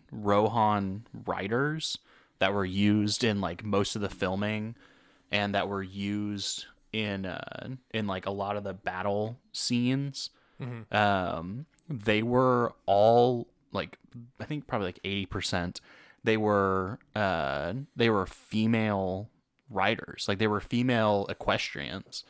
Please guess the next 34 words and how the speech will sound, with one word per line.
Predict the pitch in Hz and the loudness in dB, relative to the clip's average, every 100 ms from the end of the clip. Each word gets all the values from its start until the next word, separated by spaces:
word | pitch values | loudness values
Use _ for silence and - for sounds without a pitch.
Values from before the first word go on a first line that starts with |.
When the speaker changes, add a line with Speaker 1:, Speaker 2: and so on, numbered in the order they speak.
| _ | _
Speaker 1:
from | - 113 | -2 0
New | 101 | 0
Zealand. | 98 101 67 113 110 | -2 -4 -4 -8 -2
Speaker 2:
Wow. | 104 123 143 104 - _ - - - | 2 4 4 2 -4 _ -20 -20 -12
Speaker 1:
And | 101 95 | -8 -4
so | 104 95 | 0 0
when | 98 | 0
you | 95 95 | -4 -6
see, | - - 104 101 | -6 -4 -4 -4
like, | 92 92 - _ - - | -4 -8 -12 _ -20 -6
and | 123 | 0
they, | 123 | 2
like, | 113 104 - | 2 -2 -2
pasted | - 117 - 104 | -4 -2 -2 -2
on, | 95 95 | -2 -2
like, | 87 87 - | -4 -10 -12
fake | - 78 - | -10 -8 -6
beards | 123 185 170 160 151 143 139 110 | 0 4 6 4 2 0 -2 -4
and | 104 104 | -4 0
mustaches | 143 156 143 131 120 123 123 110 | 0 2 2 0 0 0 0 -2
and, | 101 | -4
like, | 101 101 | -4 -4
Speaker 2:
Wow. | 101 107 107 107 | -2 -2 -2 2
Speaker 1:
all | 104 113 | 4 6
that, | 107 107 | 6 4
and, | 113 | 4
like, | 104 98 | -2 -6
tucked | - - | -8 -6
up | 117 - | -6 -4
their | 98 | -4
hair | 98 110 107 110 107 | -2 -2 0 -2 -2
and | 104 | -2
all | 101 | -2
that, | 101 104 110 | 0 -2 -4